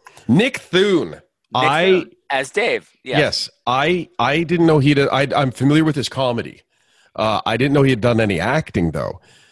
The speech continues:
Speaker 1: And looking at I M D B, he's done a fair bit.
Speaker 2: Yeah. He's
Speaker 1: Uh,
Speaker 2: done bit parts in lots of things.
Speaker 1: But when the movie started and I was looking at him, and I, I download a lot of stand-up comedy to listen to through streaming services.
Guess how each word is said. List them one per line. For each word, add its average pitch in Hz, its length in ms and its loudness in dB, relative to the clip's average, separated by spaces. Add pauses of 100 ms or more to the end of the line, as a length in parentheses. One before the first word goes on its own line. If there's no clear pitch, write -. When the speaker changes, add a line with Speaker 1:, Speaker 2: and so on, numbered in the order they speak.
(220)
Speaker 1:
And 107 220 0
looking 117 300 0
at 101 180 -2
I 101 140 0
M 98 80 -2
D 92 80 -2
B, 117 140 0
he's 101 120 -2
done 90 200 -2 (100)
a - 100 -6
fair 117 280 0
bit. - 500 -4 (260)
Speaker 2:
Yeah. 190 220 -6 (240)
He's - 180 -2
Speaker 1:
Uh, - 60 -2
Speaker 2:
done 185 180 -4
bit 196 160 -8
parts 175 240 -4
in 165 60 -10
lots 151 260 -4
of 123 80 -16
things. 92 400 -10 (200)
Speaker 1:
But 139 280 0
when 139 320 2
the 139 100 -2
movie 165 260 2
started 147 560 0 (100)
and 117 120 0
I 117 80 2
was 104 120 -2
looking 156 320 0
at 90 100 0
him, 95 100 -2
and 123 180 2
I, 131 320 -2
I 123 160 0
download 120 640 -4
a 85 40 -8
lot 101 360 -2
of 95 100 -8
stand-up 90 420 -4
comedy 98 420 -2
to 80 80 -12
listen 90 320 -6
to 90 220 -8
through - 160 -16
streaming 104 440 -6
services. 69 680 -8